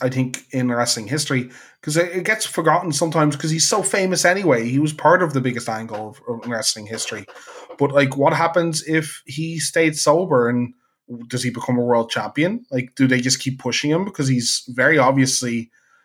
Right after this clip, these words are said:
like, in line as the next N W O guy. Like, I think as much as Macho's worked his way into this with Hogan,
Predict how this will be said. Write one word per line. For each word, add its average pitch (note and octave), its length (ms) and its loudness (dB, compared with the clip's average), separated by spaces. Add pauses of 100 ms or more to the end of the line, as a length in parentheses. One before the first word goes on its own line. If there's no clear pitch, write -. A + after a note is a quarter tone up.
(120)
like, A#2 340 -4
in C3 120 2
line B2 380 2
as A#2+ 160 2
the A#2+ 100 0
next B2+ 640 0 (580)
N C3 140 4
W A#2+ 200 0
O D3 180 4
guy. C3 200 4
Like, A2+ 240 0
I A2+ 60 -2
think - 400 -6 (340)
as C3 140 0
much C3+ 200 4
as - 440 -2 (160)
Macho's B2 520 0
worked A#2 200 -2
his A#2 140 -8
way A#2 200 0
into A#2 200 -6
this A#2 300 -4
with G#2+ 100 -10
Hogan, B2+ 480 0